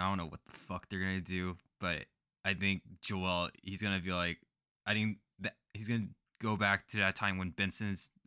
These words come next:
was, like, being a little diva. He's gonna, like, "You know what? Fuck this. I'm gonna do everything all by myself." And I feel like that's gonna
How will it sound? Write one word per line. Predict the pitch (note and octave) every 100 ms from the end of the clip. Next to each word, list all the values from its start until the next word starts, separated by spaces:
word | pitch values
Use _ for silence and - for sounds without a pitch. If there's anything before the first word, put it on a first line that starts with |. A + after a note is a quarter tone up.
| -
was, | G2 F#2
like, | F2+ F2 - _ _ _ _ _ -
being | G2
a | G2+
little | G2+
diva. | F2 G2 F#2 F2
He's | F2 F#2
gonna, | F#2+
like, | E2+
"You | E2
know | F#2
what? | F#2+ F#2 -
Fuck | - F2+ -
this. | F#2
I'm | E2+
gonna | F#2+
do | F#2 G2+
everything | F2+ G2 F#2 F#2+ -
all | - F#2+
by | G2
myself." | F#2+ F2 - E2+ E2 - _ _ _ _ _ -
And | F#2 F2+
I | F2+
feel | A2
like | F2+
that's | F#2+ F#2+
gonna | A2 G2